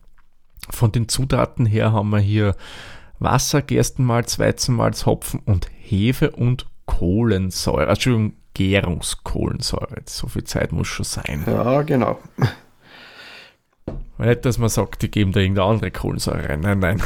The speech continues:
Speaker 2: Genau. Weiters haben wir dann Stammwürze von fünf Komma ein Prozent.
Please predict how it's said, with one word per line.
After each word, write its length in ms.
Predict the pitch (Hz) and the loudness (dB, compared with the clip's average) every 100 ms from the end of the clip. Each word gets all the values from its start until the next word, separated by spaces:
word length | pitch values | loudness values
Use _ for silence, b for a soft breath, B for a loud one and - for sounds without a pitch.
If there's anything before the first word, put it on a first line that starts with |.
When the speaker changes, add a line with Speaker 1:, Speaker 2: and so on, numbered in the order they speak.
| - | 4
Speaker 2:
Genau. 360 | - - - - - - B B B B B B B B - | 4 4 2 -2 -8 -20 B B B B B B B B -8
Weiters 640 | 113 101 101 131 127 - 127 | -4 0 2 2 2 2 2
haben 140 | 131 | 2
wir 100 | 135 | 2
dann 360 | 127 127 127 - - | 2 2 -2 -6 -6
Stammwürze 720 | - - 117 160 160 156 151 | -2 2 2 2 2 0 -2
von 140 | 147 | -2
fünf 320 | 131 147 160 - | 0 2 0 0
Komma 300 | 131 113 - | 2 2 4
ein 180 | 151 | 2
Prozent. 640 | 180 214 - 233 269 - | 2 0 2 2 0 -4